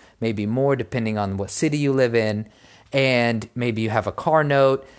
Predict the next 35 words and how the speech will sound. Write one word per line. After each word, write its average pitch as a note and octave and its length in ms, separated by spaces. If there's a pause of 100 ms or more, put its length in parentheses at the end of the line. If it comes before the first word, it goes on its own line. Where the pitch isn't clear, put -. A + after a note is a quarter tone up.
(140)
So - 140
you E3 160
have D#3+ 320
all A3+ 260
of F#3+ 100
these F3+ 280
things G3+ 320
that D3+ 60
you C#3+ 80
have E3 300
to D3+ 100
keep D3 300
paying A#2 540 (260)
if B2 160
you C#3+ 100
want C3 280
to A#2+ 120
live C#3+ 340
there, D3+ 220
if B2+ 120
you C3+ 80
want B2+ 160
to - 160
keep D3+ 240 (280)
and D3 160
maintain B2+ 440
your A2 120
lifestyle. A2 760 (920)
So D#3+ 220
your D3 200
lifestyle C3+ 800
is - 160
fragile C#3+ 600 (460)
to, C3 560 (360)
um, A2+ 420